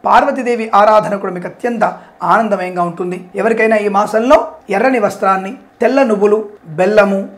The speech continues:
వస్త్రాన్ని దానంగా ఇచ్చుకునే ప్రయత్నం చేస్తే ఇంకా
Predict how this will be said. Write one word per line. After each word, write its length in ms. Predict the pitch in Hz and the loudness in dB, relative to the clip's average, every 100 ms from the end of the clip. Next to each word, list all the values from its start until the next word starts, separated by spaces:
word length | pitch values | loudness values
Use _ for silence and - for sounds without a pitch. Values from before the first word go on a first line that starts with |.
| - - | -16 -8
వస్త్రాన్ని 640 | 185 - 262 220 208 196 214 - 165 170 | -8 -2 0 2 0 -4 -8 -14 -6 -2
దానంగా 320 | 185 220 202 | 0 0 -4
ఇచ్చుకునే 240 | 180 190 180 | -6 -8 -8
ప్రయత్నం 260 | 180 190 175 | -8 -10 -8
చేస్తే 220 | 185 180 196 190 | -8 -8 -8 -8
ఇంకా 240 | 202 247 | -2 2